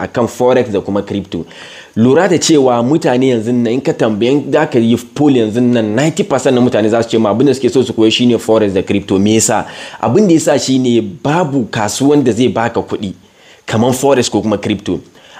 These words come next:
A zamanin da muke yanzu nan, duk wani kasuwa da ka sani, in dai kana so ka zama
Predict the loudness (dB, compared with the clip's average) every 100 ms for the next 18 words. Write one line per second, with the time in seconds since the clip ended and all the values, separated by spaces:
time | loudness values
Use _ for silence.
0 | -4 -2 0 2 2 4 2 0 0 -2
1 | 0 -2 -2 -4 -4 -2 -2 -2 -4 0
2 | 0 0 0 0 2 2 2 2 0 0
3 | 0 2